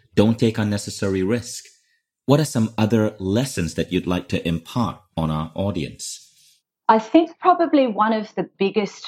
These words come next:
Speaker 2: for me was making peace with failure. Again, statistically,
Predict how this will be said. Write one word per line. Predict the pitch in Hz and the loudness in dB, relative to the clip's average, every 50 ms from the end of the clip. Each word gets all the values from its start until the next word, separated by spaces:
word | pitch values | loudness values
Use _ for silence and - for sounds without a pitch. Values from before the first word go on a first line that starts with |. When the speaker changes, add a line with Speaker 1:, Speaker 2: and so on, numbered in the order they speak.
| - - | -4 0
Speaker 2:
for | 185 | 2
me | 180 180 175 170 165 175 202 240 269 | 4 4 4 4 4 4 4 4 2
was | 240 - 190 190 185 185 180 185 185 185 170 160 - - - _ _ _ _ - - - - _ - | 4 2 2 4 4 4 4 2 2 -2 -6 -8 -14 -20 -20 _ _ _ _ -20 -20 -20 -20 _ 2
making | - 220 220 220 214 214 - 247 220 220 220 208 | 4 6 6 6 2 2 0 0 2 2 0 0
peace | - - - 233 220 208 - - - - - 196 | -4 -4 0 2 2 2 2 -2 -10 -10 0 0
with | 196 180 - | 0 0 0
failure. | - - - 175 170 170 165 156 131 123 - - - _ _ _ _ - - | -4 2 2 4 4 2 0 -2 -4 -4 -6 -6 -10 _ _ _ _ -2 0
Again, | 196 202 196 226 214 180 160 160 156 156 | 0 4 6 4 4 4 2 -4 -6 -6
statistically, | - - - 220 214 - - 247 240 - - 277 277 - - 285 277 294 320 349 370 _ | -8 -2 -2 -2 -2 0 -2 -2 -2 0 0 0 0 2 2 2 4 4 2 -2 -4 _